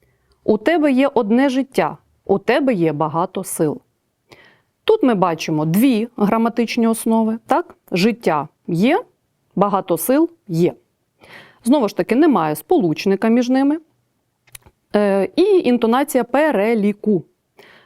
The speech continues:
Тут ми бачимо одночасність подій, тому логічно кома.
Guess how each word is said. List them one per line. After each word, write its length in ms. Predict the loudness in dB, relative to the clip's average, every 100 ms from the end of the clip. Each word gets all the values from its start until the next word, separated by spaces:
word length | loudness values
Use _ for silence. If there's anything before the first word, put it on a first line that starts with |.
| _
Тут 200 | -2 0
ми 140 | 0 2
бачимо 460 | 0 -2 -2 -2 0
одночасність 960 | -2 2 0 -2 -4 -6 -4 -4 -2
подій, 360 | -2 2 2 2 -4 _
тому 320 | 2 2 0
логічно 520 | -2 0 0 -2 -6 -8
кома. 460 | -2 -2 0 -6